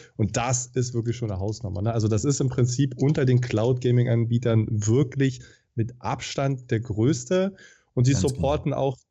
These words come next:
Speaker 1: die größten, äh, größte Anzahl an Stores. Ähm, ja, also
Speaker 2: Ja.
Speaker 1: wirklich bemerkenswert. So, jetzt habe ich auch den GeForce Now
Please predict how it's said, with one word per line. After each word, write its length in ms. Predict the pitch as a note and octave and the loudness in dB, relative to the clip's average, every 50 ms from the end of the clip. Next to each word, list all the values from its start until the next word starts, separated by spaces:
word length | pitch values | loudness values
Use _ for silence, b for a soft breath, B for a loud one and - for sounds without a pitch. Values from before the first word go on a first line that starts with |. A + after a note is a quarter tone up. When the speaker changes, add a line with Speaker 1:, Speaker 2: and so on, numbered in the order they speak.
| _ | _
Speaker 1:
die 80 | B2 B2 | -12 -10
größten, 880 | B2 - A2 G#2 A2+ A#2+ C3+ C#3 B2+ - - - B2+ B2 B2 B2 B2 B2 | -6 -6 -2 0 2 2 2 2 0 -4 -4 -2 0 2 2 2 2 0
äh, 120 | A#2 A2 | -2 -2
größte 300 | G#2+ - B2 B2+ B2 - | 0 2 0 2 2 0
Anzahl 300 | G#2+ G#2+ G#2 - G#2 G2 | 0 0 0 0 0 0
an 140 | F#2+ G2 G2 | 0 -2 -4
Stores. 640 | G2 - - - F#2 F2 E2 D#2+ F2 - - - - | -6 -8 -6 -4 -2 -2 -2 -2 -6 -8 -8 -6 -2
Ähm, 560 | G#2+ G#2 G#2 G#2 G#2 G#2 G#2+ G#2 G#2 G#2 G#2 B B B B B B B B B B _ _ _ _ _ | 0 2 2 4 4 4 6 4 4 2 0 B B B B B B B B B B _ _ _ _ _
ja, 220 | - - - - - _ _ _ _ _ _ _ _ | -6 -6 -6 -6 -12 _ _ _ _ _ _ _ _
also 280 | A#2+ A#2 A#2+ A#2+ A#2 A#2 | 0 2 2 2 2 2
Speaker 2:
Ja. 160 | B2 B2 B2 | 0 0 -2
Speaker 1:
wirklich 320 | B2 C#3 B2+ B2 C#3+ C3+ | -2 -2 0 0 -2 0
bemerkenswert. 640 | B2+ C3 A2 A#2+ - F#3 E3+ - - F3+ F3+ F#3 F3+ | 2 2 2 2 2 0 -2 -2 0 0 0 0 0
So, 140 | - A#2+ G#2+ | 0 2 2
jetzt 120 | G#2+ - | 2 2
habe 120 | - C3+ C#3 | 0 0 0
ich 80 | C#3+ | 0
auch 80 | C#3 B2+ | -2 0
den 100 | C3 B2+ | 0 0
GeForce 540 | B2 B2 C3+ D3 - - C3 B2 B2 B2 A#2 | 0 0 0 -2 -2 0 0 0 0 0 -2
Now 340 | A2 G#2+ G#2+ G#2+ G#2+ - | -2 0 0 0 -2 -4